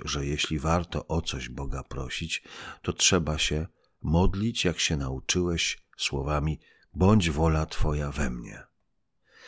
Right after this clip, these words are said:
Jest to wyraz wielkiej dojrzałości i wolności. Dlaczego? Bo przecież Bóg chce tego, co dobre i korzystne dla Twojej duszy, Ty zaś nie zawsze tego szukasz. O czym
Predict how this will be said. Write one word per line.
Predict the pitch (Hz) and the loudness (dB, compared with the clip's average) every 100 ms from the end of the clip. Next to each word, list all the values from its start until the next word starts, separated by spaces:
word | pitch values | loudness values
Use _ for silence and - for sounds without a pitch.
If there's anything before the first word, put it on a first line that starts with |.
| - _ | -20 _
Jest | 85 107 - - | 0 0 0 -4
to | - 71 | -2 -2
wyraz | 73 131 139 117 - - | 0 2 2 0 0 -2
wielkiej | - 180 - 117 98 | 0 0 0 -2 2
dojrzałości | 90 82 82 76 87 - - | 4 4 2 0 2 2 2
i | 73 | -4
wolności. | 67 73 71 71 - 98 - - - | -2 -2 -2 -2 -2 -2 -4 -18 -4
Dlaczego? | 90 92 98 90 110 156 _ - - - - | -4 0 0 0 -4 -6 _ -20 -20 -10 0
Bo | 67 | 2
przecież | - - 87 71 | 4 4 4 4
Bóg | 69 - | 4 4
chce | - - 87 | 2 -2 0
tego, | 76 78 65 | 0 -2 -4
co | 64 - | -4 -4
dobre | 64 69 62 71 | -2 -4 -2 -4
i | 69 | -2
korzystne | - 71 73 - - 67 | 0 0 0 -2 -6 -8
dla | 64 | -8
Twojej | 65 - 71 67 | -10 -6 -6 -6
duszy, | 64 69 - 98 - - - _ - | 0 0 4 2 0 -14 -16 _ 4
Ty | 107 | 6
zaś | 113 120 113 - | 6 4 2 2
nie | 82 - | 4 6
zawsze | 82 69 - - - | 4 -2 0 0 0
tego | - - - | -8 -12 -8
szukasz. | 64 - - - - - - - _ _ _ _ _ _ _ _ _ _ _ _ _ | -6 -4 -4 -6 -10 -4 -4 -4 _ _ _ _ _ _ _ _ _ _ _ _ _
O | - 127 | -2 0
czym | - 85 | 2 0